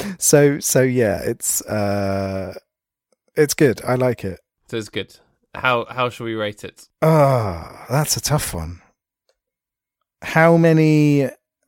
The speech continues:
Speaker 1: beautiful wooden chairs from Antonio Banderas would you take home? <laughs>
Speaker 2: Oh, all of them, obviously. As many as I could fit into my very large car. I suppose my car could probably fit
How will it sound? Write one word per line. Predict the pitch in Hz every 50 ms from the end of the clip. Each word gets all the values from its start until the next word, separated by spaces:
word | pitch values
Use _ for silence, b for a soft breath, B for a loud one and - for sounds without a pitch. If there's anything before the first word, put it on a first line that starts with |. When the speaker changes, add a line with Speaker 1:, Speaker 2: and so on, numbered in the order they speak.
| - 123 _
Speaker 1:
beautiful | - 131 135 139 139 - - 131 - - 131 123 120 113
wooden | 113 120 113 113 110 110 107
chairs | - - 117 110 110 110 107 -
from | - 123 107
Antonio | 104 104 101 - 113 104 101 101 101 98
Banderas | - 101 101 98 98 98 95 95 98 92 - -
would | 104 98 101
you | 98 95 92
take | - - 95 95 -
home? | - 95 92 90 87 92 92 - -
<laughs> | - 175 139 - _ _ _ _ _ _ _ _ _ _ 320 311 311 320 311 - _ b b b b b b b -
Speaker 2:
Oh, | 113 104
all | 95 117 147 185 170
of | 113 95 -
them, | 101 98 - _ _
obviously. | 123 139 156 117 110 - - 101 92 - _ _ _ _ _ _ _ _ _ _ _ _ _ _ _ _ _ _ _ _ _ _ _ _ _ _ -
As | 123 110
many | 127 131 127 127 123 117
as | 117 110 120
I | 110 110
could | - - 110
fit | - - 120 107
into | - 117 107 104 98 - 110
my | 104 101 101
very | 101 107 107 101 98 101
large | 104 101 101 101 98 -
car. | - - 135 135 104 104 _ _ _ _ _ _ _ _ _ _ _ _ - -
I | 120 104
suppose | - _ - 110 104 104 101 104 _
my | 113 113 110 104 104
car | 104 - - 113 107 104 104
could | - - - _
probably | _ _ 117 107 - 107 101 - - 104 104 104
fit | - _ - 113 98 - _ _ -